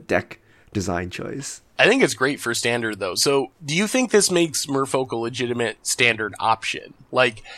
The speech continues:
Speaker 2: assuming the format looks like it does now and no B N R changes happen, uh,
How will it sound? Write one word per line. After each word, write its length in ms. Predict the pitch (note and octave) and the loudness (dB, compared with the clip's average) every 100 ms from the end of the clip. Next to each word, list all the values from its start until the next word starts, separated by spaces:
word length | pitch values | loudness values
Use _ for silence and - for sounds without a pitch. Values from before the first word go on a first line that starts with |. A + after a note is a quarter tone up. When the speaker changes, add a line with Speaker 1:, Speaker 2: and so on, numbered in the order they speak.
| - - _ _ - | -20 -20 _ _ 0
Speaker 2:
assuming 520 | D3 - G3+ A3 A3 | 2 4 4 2 4
the 80 | E3+ | 4
format 400 | E3 D#3+ D3 B2+ | 4 4 4 2
looks 200 | C#3+ - | 0 0
like 180 | C#3 C3+ | 0 0
it 100 | A2+ | 0
does 220 | B2 B2 | 0 0
now 340 | A2+ F2+ A2+ | 0 0 -2
and 120 | A#2+ B2+ | 0 4
no 320 | C#3+ C#3+ C#3 | 4 4 2
B 200 | C3+ D3 | 0 2
N 60 | C3+ | 4
R 160 | B2 | 4
changes 440 | B2+ A#2+ A#2 A#2+ B2+ | 4 -2 -2 0 2
happen, 480 | A#2 A#2 A#2 A2+ A2+ - - - _ | 2 2 -2 -4 -12 -16 -18 -20 _
uh, 100 | - | -10